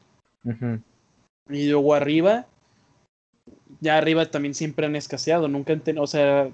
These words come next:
Speaker 2: no, no tienen buen equipo en la delantera, pero, por ejemplo, con un Ansu Fati que llegue en buen nivel,
Speaker 1: Bueno,
Speaker 2: con Rodrigo Moreno todavía llega bien.
Speaker 1: Traoré,
Speaker 2: Y
Speaker 1: si sigue manteniendo un nivel, quieras que no
Speaker 2: con
Speaker 1: puede,
Speaker 2: Adama
Speaker 1: al menos
Speaker 2: Traoré,
Speaker 1: un
Speaker 2: sí.
Speaker 1: revulsi-, un revulsivo sí puede ser.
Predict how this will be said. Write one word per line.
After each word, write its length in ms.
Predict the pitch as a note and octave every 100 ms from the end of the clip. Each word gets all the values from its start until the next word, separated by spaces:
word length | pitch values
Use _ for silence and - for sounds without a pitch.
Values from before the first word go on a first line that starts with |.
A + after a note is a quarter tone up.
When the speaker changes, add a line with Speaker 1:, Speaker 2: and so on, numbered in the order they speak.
| -
Speaker 2:
no, 440 | D3 D3 D3 D3+ D3
no 240 | D3 C#3+
tienen 260 | D3+ D#3 D#3
buen 160 | D#3
equipo 320 | D3+ D3+ C3+
en 60 | D3+
la 80 | D3
delantera, 500 | C3+ B2+ C#3 D#3 D#3+
pero, 320 | E3 C3+ B2 B2+ _ _ _ _
por 100 | - C#3+
ejemplo, 800 | C3+ C#3+ C#3 D#3 D3+ D3 C3+ C3 _ _ -
con 440 | D3+ D3 C#3+ C#3+
un 120 | D3
Ansu 260 | E3+ E3 F3
Fati 300 | E3+ C#3+ B2+
que 140 | C#3
llegue 200 | C#3 D3+
en 140 | D#3+ D#3+
buen 160 | D#3
nivel, 380 | D#3 C#3+ C3 A#2+ A#2+ _ _ _ _ _ _ _ -
Speaker 1:
Bueno, 600 | D#3 C#3+ C3+ C3+ C3+ C3+
Speaker 2:
con 240 | B2+ C3 D3
Rodrigo 380 | D3+ D3+ D#3 F#3
Moreno 500 | E3 D3+ E3+ F3+ F3+
todavía 280 | E3 D#3 D#3+
llega 240 | D#3+ D#3
bien. 340 | D3 D#3 G3 - _ _
Speaker 1:
Traoré, 520 | - A#2 A#2 B2 D#3+ F#3+
Speaker 2:
Y 40 |
Speaker 1:
si 120 | F3 D3+
sigue 220 | C3+ C#3+
manteniendo 380 | E3+ E3+ B2+ C3
un 60 |
nivel, 280 | D3 D3+ D3+
quieras 220 | D3 D3+
que 80 | D3+
no 60 | B2+
Speaker 2:
con 120 | E3
Speaker 1:
puede, 140 | D#3+ D#3+
Speaker 2:
Adama 120 | F3+
Speaker 1:
al 60 | C3
menos 240 | D3 D#3
Speaker 2:
Traoré, 180 | E3 F#3
Speaker 1:
un 80 | F#3
Speaker 2:
sí. 60 |
Speaker 1:
revulsi-, 580 | F3+ F3 D3 B2 C#3 C#3
un 140 | C3+ D3
revulsivo 480 | F3+ D#3 B2 C3+
sí 80 | C#3+
puede 240 | C#3 C3 A#2+
ser. 240 | D3 D3+